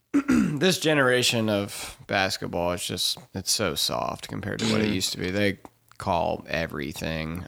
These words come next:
Speaker 1: Um, y-
Speaker 2: Mm-hmm.
Speaker 1: it seems you can't even breathe on somebody without getting a foul now. Um,
Speaker 2: Oh, yeah.
Speaker 1: yeah, yeah, yeah. So, like you said, <clears throat> it's awesome to see somebody, you know, drive to the, to the hoop and take on contact, and they're not afraid of, um,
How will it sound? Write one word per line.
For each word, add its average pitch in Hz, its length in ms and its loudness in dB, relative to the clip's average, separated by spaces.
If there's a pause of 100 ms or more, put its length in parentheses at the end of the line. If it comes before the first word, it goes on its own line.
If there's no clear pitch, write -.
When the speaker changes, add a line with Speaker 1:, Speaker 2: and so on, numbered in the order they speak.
Speaker 1:
Um, 78 560 -2
y- 98 160 -6
Speaker 2:
Mm-hmm. 98 300 0
Speaker 1:
it 98 100 -4
seems 95 300 0
you 95 80 -2
can't 90 260 -2
even 90 320 -6 (600)
breathe 127 300 4
on 92 140 4
somebody 95 400 2
without 98 280 0
getting 87 160 -2
a 80 80 -4
foul 90 300 0
now. 92 340 0 (260)
Um, 95 520 -2 (140)
Speaker 2:
Oh, 92 180 4
yeah. 82 260 4 (180)
Speaker 1:
yeah, 69 380 -2
yeah, 65 160 -2
yeah. 80 180 -4
So, 101 340 2 (540)
like 165 160 4
you 151 80 4
said, 120 340 4 (100)
<clears throat> - 120 -6
it's 175 520 4
awesome 139 600 4 (120)
to 113 200 0
see 113 280 4
somebody, 104 440 2
you 101 180 0
know, 92 220 0 (300)
drive 113 340 4
to 113 140 2
the, 98 340 4 (360)
to 117 100 0
the 98 80 2
hoop 92 320 2
and 95 120 0
take 104 220 2
on 90 160 0
contact, 92 800 0
and 87 80 0
they're 85 100 0
not 76 320 -2
afraid 82 480 -2
of, 82 320 -4
um, 95 380 -4